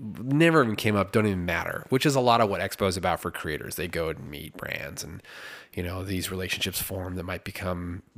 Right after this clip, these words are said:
business relationships in the future. But this was just about, like,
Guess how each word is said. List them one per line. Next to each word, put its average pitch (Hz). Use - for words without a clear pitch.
business 95
relationships 92
in 92
the 90
future. 90
But 107
this 131
was 170
just -
about, 98
like, 87